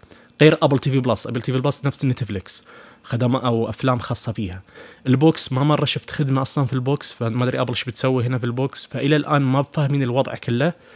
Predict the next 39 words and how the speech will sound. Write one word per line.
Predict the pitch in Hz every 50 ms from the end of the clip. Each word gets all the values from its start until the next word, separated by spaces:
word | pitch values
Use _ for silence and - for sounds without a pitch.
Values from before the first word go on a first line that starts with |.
| - - -
وايش | 120 - - -
راح | 143 - -
يكون. | 123 107 - - 131 156 156 - - - - - -
اتوقع | - - 165 165 - - 160 143
ابل | 143 139 156
راح | 135 131 - 120
تشغلها | - - 127 - - 127 139 123
في | - 123
المؤتمر | 113 120 120 - - 123 123 120
القادم | 110 110 104 107 107 104 127 131
اللي | 120 107 104
يوم | 101 101 104 104 - - _ - -
راح | - 101
يكون | 104 104 - 120
اثنين | 104 107 110 104
وعشرين | 98 95 - - 98 90 87
هنا. | 98 - - _ _ _ _ - - - - _ _ _
فماني | - - - - 110 110 110 110 107 110 117 120 123 131 135 135
ع-، | 127 131 - -
ما | 143 135 135
عارفين | 135 131 127 117 - - 120 117
كثير، | 113 - - - 123 123 151 151
لكن | 143 147 139 - - 151 147 143 - _ -
ال-، | 131 120 120 120 110 104 101 101 - - - -
التسريب | 107 101 - - - - - 185 196
اللي | 165 147 147
طلع | - 180 175
على | 139 117 107
ثيرتين | - - 131 - - 151
بوينت | 143 135 -
فايف | - 151 143
بوينت | 131 131 107
فايف، | - - 147 156 - - - - - - -
الاشخاص | - 123 - - 180 165 -
كلهم | - 185 165 160 156
يتكلمون | 147 - - 147 143 151 160 175 175 147 - - - - _ -
بس | 123 170 175 - - - - - - - -
لحق | 120 113 - 127
الحزمة. | 123 120 117 107 95 - 110 92 95 98 98